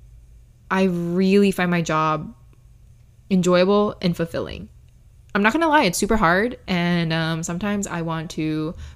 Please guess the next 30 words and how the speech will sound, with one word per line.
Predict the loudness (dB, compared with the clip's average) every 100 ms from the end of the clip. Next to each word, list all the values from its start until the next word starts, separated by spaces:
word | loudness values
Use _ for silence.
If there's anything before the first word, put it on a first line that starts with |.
| -4
cry | 2 4 4 2
every | 0 -2
single | 0 0 0
day, | 0 0 -2 -8 -20 -8 4
but | 8 10 8 4 -2 -12 -20 -20 -2
it's | 0 0
so | 2 6 6 6
fun. | 4 4 6 4 2
And | -2 0 0 0 -2 -8 -20 -20 -20 -20 -20 -20 -20 -4
people | 0 4 6
are | 6
always | 6 4 4 4
asking | 0 -2 -2 0
me, | 2 2 0
like, | -2 -8 -12 -20 -20 -10
"Karen, | -2 0 0 0
why | 0 2 4 4 2 0
do | 0
you | 0
wanna | 0 -2
teach | -2 -2
high | -2 -4
schoolers? | -2 -4 -4 -6 -6
Like, | -8 -8 -16 -20 -20 -20 -4
aren't | 0 2 4
they | 6 6 6 2 0
mean, | -2 0 2 2 0 0 -2
or | -2
aren't | 0 0 2
they | 2 4 6 6 4